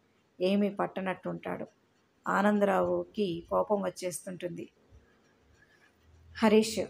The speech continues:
మాట్లాడండి నాన్న, ఇప్పటికైనా నోరు తెరిచి మాట్లాడండి. నానమ్మకి ఈ డిసీజ్, డిజార్డర్ వచ్చినప్పటి నుంచి మీరు కానీ ఇంట్లో వాళ్ళు కానీ ప్రేమగా మాట్లాడతారేమో అని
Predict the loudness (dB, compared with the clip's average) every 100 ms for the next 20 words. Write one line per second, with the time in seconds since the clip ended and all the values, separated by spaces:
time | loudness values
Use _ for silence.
0 | -10 -20 -16 0 4 4 6 6 6 6
1 | 4 4 4 2 0 -10 -6 0 4 8
2 | 8 6 6 4 6 4 2 0 -2 -2
3 | -2 -2 -4 -8 -12 _ _ _ 2 4
4 | 6 6 4 2 -2 0 -2 -2 -2 -2
5 | 0 0 0 -6 -14 _ _ _ 4 6
6 | 8 6 8 6 6 4 4 4 4 2
7 | -2 -2 -2 -4 -6 -16 -16 2 6 8
8 | 8 6 6 4 4 4 6 6 4 4
9 | 2 2 4 4 6 6 4 4 2 6
10 | 6 6 6 6 6 4 2 0 -4 -8